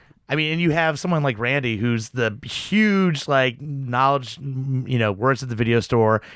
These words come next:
has all the tropes, and you're like, "This dude is way the fuck into horror movies." And he's like, "Yeah, I should be the suspect." Like, he literally in the movie is saying, "Yeah,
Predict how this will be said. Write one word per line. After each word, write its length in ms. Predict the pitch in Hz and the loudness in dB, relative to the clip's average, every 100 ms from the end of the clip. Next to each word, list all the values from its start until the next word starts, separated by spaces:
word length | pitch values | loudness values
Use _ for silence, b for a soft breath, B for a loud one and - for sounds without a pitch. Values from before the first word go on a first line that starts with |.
| B | B
has 240 | - 131 110 | -4 -2 0
all 260 | 120 131 | 4 4
the 80 | 127 | 2
tropes, 520 | - 135 127 123 - b b b - | 0 2 2 2 -4 b b b -4
and 160 | 120 | -2
you're 140 | 120 120 | 2 4
like, 240 | 113 110 | 2 0
"This 180 | 120 110 | -6 0
dude 200 | 156 127 | 2 2
is 200 | 117 - _ _ _ | 0 -4 _ _ _
way 460 | 107 104 127 139 139 | -10 -4 0 0 2
the 180 | 127 | 0
fuck 480 | 113 - 135 135 - - | -2 -2 0 0 -2 -6
into 540 | 123 123 117 123 113 | -2 -2 -2 2 2
horror 220 | 113 123 | 4 2
movies." 400 | 110 95 92 - b b b b | 2 0 -2 -4 b b b b
And 100 | 120 | -4
he's 140 | 127 | -2
like, 160 | 127 113 | -2 0
"Yeah, 120 | 220 110 | -2 0
I 80 | 127 | -2
should 180 | - | 0
be 80 | 196 | -2
the 80 | 156 | -2
suspect." 460 | - 110 - 87 135 | -2 -2 -2 -6 -4
Like, 80 | |
he 140 | 139 190 | -2 -2
literally 440 | 160 180 180 170 - | 0 2 2 0 0
in 140 | 170 | 0
the 60 | 180 | 2
movie 200 | 165 147 | 2 2
is 80 | |
saying, 260 | 156 147 131 | 2 2 2
"Yeah, 240 | 160 110 | 0 -2